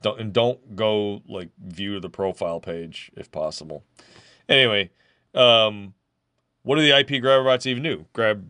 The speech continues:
you grab the I P address of people who are watching streams. They,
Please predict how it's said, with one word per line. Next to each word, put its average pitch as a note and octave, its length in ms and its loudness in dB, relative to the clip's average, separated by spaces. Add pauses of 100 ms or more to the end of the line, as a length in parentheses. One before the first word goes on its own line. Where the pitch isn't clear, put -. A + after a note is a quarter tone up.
(120)
you A2 280 -2
grab A2+ 260 2
the A2 120 0
I G2+ 60 2
P B2+ 180 0
address G2+ 340 0
of F2+ 60 -14
people G2 260 -8
who G2+ 80 -4
are G2+ 100 0
watching G2 280 -2
streams. G2 440 -8 (280)
They, G2 480 -4